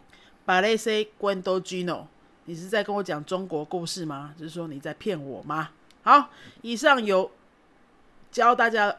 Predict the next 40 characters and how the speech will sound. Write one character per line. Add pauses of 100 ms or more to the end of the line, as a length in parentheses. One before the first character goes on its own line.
五
个
跟
Gino (440)
有
关
系
的 (380)
一
些
片
语、
俚
语
的
用
法。 (380)
希
望
大
家
喜
欢
我
们
今
天
这
一
集
的
介
绍，
我
觉
得 (360)
了
解
一
下，